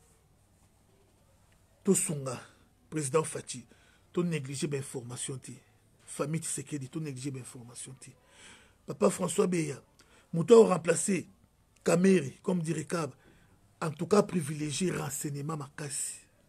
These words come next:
Makasi, makasi, bon négligé te. Mutu mosusu azali na numéro ya yo te, Papa François, aza na numéro ya, ya Jacques Tshisekedi te, ya Roger Tshisekedi te, na numéro ya tel te. Mais information moko rapide et urgente, aobenga sans rival, pas un numéro à sans rival,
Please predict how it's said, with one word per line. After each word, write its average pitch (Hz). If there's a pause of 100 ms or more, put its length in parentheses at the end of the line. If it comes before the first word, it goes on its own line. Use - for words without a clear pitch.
Makasi, 175
makasi, 165
bon 185
négligé 165
te. 170 (720)
Mutu 190
mosusu 185
azali 214
na 196
numéro 180
ya 185
yo 185
te, 185
Papa 175
François, 160
aza 165
na 220
numéro 180
ya, 165 (360)
ya 175
Jacques 208
Tshisekedi 196
te, 214
ya 190
Roger 190
Tshisekedi 202
te, 220
na 214
numéro 196
ya 208
tel 196
te. 185 (320)
Mais 214
information 214
moko 254
rapide 214
et 220
urgente, 202 (560)
aobenga 202
sans 233
rival, 208
pas 214
un 202
numéro 175
à 190
sans 196
rival, 185